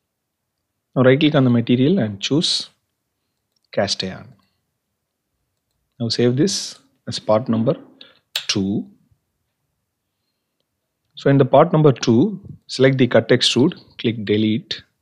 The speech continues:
select the s-, sketch, click edit sketch. Now go to features, click extruded boss and extrude this to a thickness of three M M. Okay. So click the boss extrude,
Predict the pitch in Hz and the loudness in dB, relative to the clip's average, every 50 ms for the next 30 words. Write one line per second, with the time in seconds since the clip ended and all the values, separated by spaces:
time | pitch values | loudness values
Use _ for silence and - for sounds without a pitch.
0 | _ _ _ _ _ _ _ _ _ _ _ _ _ _ _ - - 117 110 117 | _ _ _ _ _ _ _ _ _ _ _ _ _ _ _ -6 -4 -2 -2 -2
1 | 117 117 104 - - 113 - 117 113 - - - - 139 170 - - - - - | -2 -4 -4 -2 -2 -4 -4 -4 -8 -12 -6 2 2 2 2 4 0 -2 -2 -2
2 | - _ _ _ _ - 135 139 - _ - - _ _ _ - 117 110 117 110 | -6 _ _ _ _ -4 -4 -4 -4 _ -16 -16 _ _ _ -8 -4 -2 -2 -2
3 | - - - - 107 101 120 143 - - - - _ _ _ _ _ _ _ _ | -2 -6 -6 -2 -2 -2 -2 -2 -6 -10 -12 -12 _ _ _ _ _ _ _ _
4 | _ _ _ _ _ _ _ _ _ _ _ _ _ _ - 117 110 104 107 120 | _ _ _ _ _ _ _ _ _ _ _ _ _ _ -2 -2 -2 0 2 0
5 | 117 117 - 120 - 131 131 127 - 147 170 185 - - - - - _ _ _ | 0 0 -2 -4 0 0 0 2 4 2 2 2 -2 -6 -8 -12 -16 _ _ _
6 | _ - 120 110 101 - 107 101 - - - 143 135 127 117 110 104 107 98 92 | _ -6 -6 -4 -2 -2 -4 -2 -2 0 0 2 2 2 0 0 0 0 0 0
7 | 95 131 - - - - - _ _ _ _ _ _ _ _ _ _ _ _ _ | 0 -2 -6 -8 -12 -14 -16 _ _ _ _ _ _ _ _ _ _ _ _ _
8 | _ _ _ _ _ - 117 107 107 101 104 104 104 - - - 131 127 123 143 | _ _ _ _ _ -4 -4 -4 -2 -2 -4 -4 -4 -4 -2 0 0 0 2 0
9 | 170 - - - - - _ _ _ _ _ _ _ _ _ _ _ _ _ _ | -2 -2 -4 -8 -10 -12 _ _ _ _ _ _ _ _ _ _ _ _ _ _
10 | _ _ _ 117 107 101 - - - 139 127 117 139 147 143 - _ - - 120 | _ _ _ -4 -2 -2 -4 -4 0 0 0 2 2 -2 -2 -6 _ -2 2 2
11 | 120 110 98 82 67 62 - - - _ _ _ _ _ _ _ _ _ _ - | 4 2 2 0 -4 -10 -16 -20 -20 _ _ _ _ _ _ _ _ _ _ -18
12 | - - - - _ _ _ _ _ _ _ _ - 131 - 151 175 196 196 196 | -16 -16 -16 -18 _ _ _ _ _ _ _ _ -12 -4 0 2 2 2 4 2
13 | 175 131 123 123 131 123 - 123 - - - - 127 151 175 156 | 4 6 6 4 4 4 2 0 0 0 0 2 2 2 0 -2